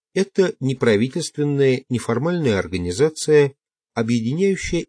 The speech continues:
известных деятелей культуры — учёных, политиков, предпринимателей из разных стран мира. Римский клуб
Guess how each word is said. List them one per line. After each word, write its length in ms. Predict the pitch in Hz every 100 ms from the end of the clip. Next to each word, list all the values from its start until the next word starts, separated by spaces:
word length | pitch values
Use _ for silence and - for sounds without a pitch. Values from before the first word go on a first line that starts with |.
| -
известных 680 | 120 113 156 147 147 139 -
деятелей 580 | 110 123 120 117 127 120
культуры — 720 | - 156 - 104 82 71 - _ _ _ _ _ _
учёных, 600 | 131 117 - 104 120 127 _ _
политиков, 640 | - 110 95 - 104 104 101 _ _ _
предпринимателей 1040 | - 113 - 92 90 104 151 - 147 135 127 _ _
из 220 | - 107 - -
разных 460 | 110 127 120 117
стран 340 | - - 95 104
мира. 360 | 101 76 - _ _ _ _ _ _ _ _ _ _ _ _ _ _ _ _ _ _ -
Римский 480 | 113 107 98 - 104
клуб 320 | - 190 202